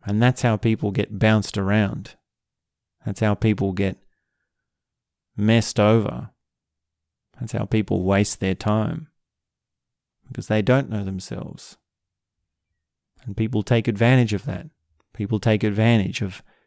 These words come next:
people's inability to decide rightly for themselves what they do want, what they do need, what they do need to pursue.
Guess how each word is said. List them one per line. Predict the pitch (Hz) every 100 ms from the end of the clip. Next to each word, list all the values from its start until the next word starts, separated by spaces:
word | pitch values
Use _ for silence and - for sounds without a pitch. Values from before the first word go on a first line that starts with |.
| _
people's | - 107 107 101
inability | - 123 113 92 123 131 110 95 95
to | - 104
decide | 104 101 - 120 113 101 98 - _ _ _ _ _ -
rightly | - 107 147 170 104 92
for | -
themselves | - 92 - 92 - -
what | - 101
they | 110 101
do | 95 113 107
want, | 95 98 - - - _ _ _ _ _ _
what | -
they | - 98
do | 87 104
need, | 98 101 98 98
what | 113
they | 98
do | 98 110
need | 107 101
to | -
pursue. | - - - - 101 -